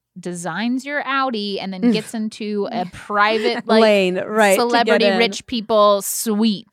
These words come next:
Speaker 1: to get carted off to your private
Speaker 2: This is
Speaker 1: jet.
Speaker 2: why I say you need to get a private jet.
Speaker 1: Terrifying.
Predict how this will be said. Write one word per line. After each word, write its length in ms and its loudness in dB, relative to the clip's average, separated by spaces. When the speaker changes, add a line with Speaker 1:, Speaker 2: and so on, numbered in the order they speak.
Speaker 1:
to 100 -4
get 240 -2
carted 420 0
off 220 2
to 140 -12
your 80 -8
private 260 -4
Speaker 2:
This 180 2
is 60 0
Speaker 1:
jet. 100 0
Speaker 2:
why 200 4
I 100 2
say 240 2
you 260 -2
need 200 -4
to 100 -2
get 200 2
a 60 2
private 380 4
jet. 40 -14
Speaker 1:
Terrifying. 320 -2